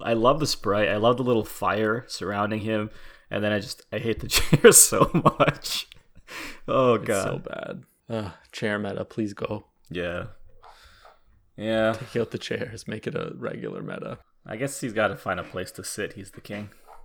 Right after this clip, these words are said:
Speaker 2: Yeah, that's
Speaker 1: Yeah.
Speaker 2: true.
Speaker 1: You
Speaker 2: That's
Speaker 1: can't, you
Speaker 2: very
Speaker 1: can't
Speaker 2: true.
Speaker 1: expect the king to stand and fight people. He's just gonna sit in his chair and fight you.
Speaker 2: That's very, very true.
Speaker 1: It's like weird ass floating crown thing. I just, whew. I, anyway, I think, uh,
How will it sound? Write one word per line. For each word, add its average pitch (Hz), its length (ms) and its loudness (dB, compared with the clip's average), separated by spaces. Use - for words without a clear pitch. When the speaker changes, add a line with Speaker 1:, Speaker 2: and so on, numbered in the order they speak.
Speaker 2:
Yeah, 104 180 -10
that's - 180 -12
Speaker 1:
Yeah. - 140 -12
Speaker 2:
true. - 180 -12
Speaker 1:
You - 100 -12
Speaker 2:
That's - 100 -10
Speaker 1:
can't, 147 140 0
you - 60 -2
Speaker 2:
very - 100 -2
Speaker 1:
can't 185 120 2
Speaker 2:
true. 170 40 4
Speaker 1:
expect 147 320 -2
the 110 80 -8
king 104 260 -8
to 110 60 -12
stand 92 460 -6
and 85 120 -12
fight 90 300 -10
people. 95 260 -12
He's 101 100 -10
just 98 100 -14
gonna 95 140 -10
sit - 200 -12
in 98 60 -12
his 95 120 -12
chair 92 240 -12
and 92 120 -14
fight 95 280 -10
you. 104 140 -10
Speaker 2:
That's 107 160 -16
very, 104 640 -4
very 101 460 -10
true. - 480 -14
Speaker 1:
It's 101 120 -12
like 95 200 -8
weird 98 280 -2
ass 95 220 0
floating 190 500 -8
crown 87 500 -8
thing. 90 300 -10
I 95 120 -10
just, 95 220 -14
whew. 139 240 2
I, 104 260 2
anyway, 87 400 0
I - 60 -8
think, 95 220 -8
uh, 90 200 -4